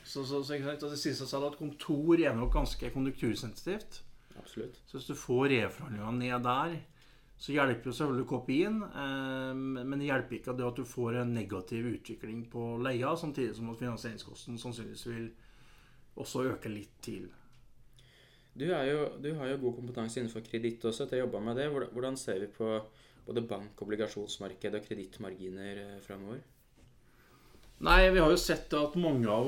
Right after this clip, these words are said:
Speaker 1: aktørene nå går ut av obligasjonsmarkedet og, og får bankfinansiering. De ønsker
Speaker 2: Ja.
Speaker 1: å ha mer bankfinansiering, og det er jo fordi at bankfinansiering på marginbasis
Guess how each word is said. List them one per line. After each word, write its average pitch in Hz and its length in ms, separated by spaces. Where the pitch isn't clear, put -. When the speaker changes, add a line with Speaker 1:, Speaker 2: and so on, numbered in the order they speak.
Speaker 1:
aktørene 120 560
nå 120 200
går 117 180
ut 117 300
av 120 80
obligasjonsmarkedet 113 800
og, 131 140
og 123 400
får 107 560
bankfinansiering. 107 920
De 123 80
ønsker 117 300
Speaker 2:
Ja. - 20
Speaker 1:
å 107 60
ha 113 100
mer 107 400
bankfinansiering, 104 800
og 127 80
det - 20
er 117 60
jo - 80
fordi 104 100
at - 140
bankfinansiering 107 800
på 123 80
marginbasis 110 1080